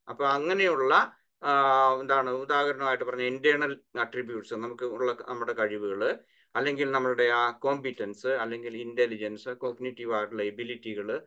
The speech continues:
അങ്ങനെയുള്ള കാര്യങ്ങളെ കുറിച്ചുള്ള ആ ഒരു ഇതാണ് നമ്മളുടെ സെൽഫ്, നെഗറ്റീവ് സെൽഫ് ഇമേജ് എന്ന് പറയുന്നത്. അതിന്റെ, ആ, കൃത്യമായിട്ടുള്ള,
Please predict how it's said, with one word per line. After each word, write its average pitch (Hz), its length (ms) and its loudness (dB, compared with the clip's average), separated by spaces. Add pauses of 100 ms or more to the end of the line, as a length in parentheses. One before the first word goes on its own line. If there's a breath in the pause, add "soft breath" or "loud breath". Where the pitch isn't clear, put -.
(440)
അങ്ങനെയുള്ള 208 520 4
കാര്യങ്ങളെ 143 460 4
കുറിച്ചുള്ള 147 800 -2
ആ 139 160 4
ഒരു 147 380 2
ഇതാണ് 123 440 0
നമ്മളുടെ 127 340 0
സെൽഫ്, 139 500 0
നെഗറ്റീവ് 147 420 -2
സെൽഫ് 127 340 2
ഇമേജ് 117 320 -2
എന്ന് 110 160 -4
പറയുന്നത്. 87 580 -8
അതിന്റെ, 139 420 2
ആ, 139 300 0
കൃത്യമായിട്ടുള്ള, 135 1120 0